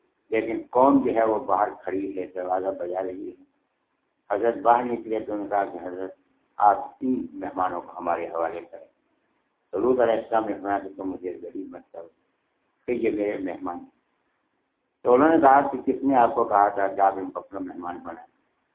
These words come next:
تو آپ ان کو مہمان بنانے سے انکار کر دیتے۔ نتیجہ یہ ہے کہ ہماری بستی میں کسی کے پاس یہ رہتے۔ تو لوط علیہ الصلوۃ والسلام انتہائی پریشانی کی کیفیت میں تھے۔ یہاں سے بھی یہ بات معلوم تھی، اگر عالم الغیب ہوتے تو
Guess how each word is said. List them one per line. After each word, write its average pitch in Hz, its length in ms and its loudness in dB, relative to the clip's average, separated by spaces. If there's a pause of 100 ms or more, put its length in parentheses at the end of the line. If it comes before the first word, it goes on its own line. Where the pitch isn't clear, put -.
(180)
تو 113 80 4
آپ 123 140 8
ان 120 200 -2
کو 127 80 0
مہمان 107 380 -2
بنانے 101 360 -2
سے 101 160 -10
انکار 101 240 0 (120)
کر 95 180 -8
دیتے۔ 90 220 -20 (200)
نتیجہ 98 240 -8
یہ 95 220 -6
ہے 95 80 -6
کہ - 100 -18
ہماری 92 280 -6 (120)
بستی - 360 -14
میں - 340 -12 (560)
کسی 127 280 -4
کے 123 120 -2
پاس 101 380 0
یہ 95 80 0
رہتے۔ 85 440 -8 (680)
تو 110 80 -2
لوط 120 260 2
علیہ 113 140 2
الصلوۃ 104 360 0
والسلام 95 580 -2 (540)
انتہائی 120 440 -2
پریشانی 98 580 -6
کی 95 140 -10
کیفیت 98 480 -10
میں 95 80 -10 (100)
تھے۔ - 80 -18 (680)
یہاں 117 300 6
سے 120 80 -2
بھی 104 140 -2
یہ 101 100 2
بات 98 180 2 (100)
معلوم 92 280 -2
تھی، 98 160 -14
اگر 87 140 -8 (100)
عالم 90 280 -6
الغیب 87 360 -8
ہوتے 85 260 -12 (640)
تو 101 80 -2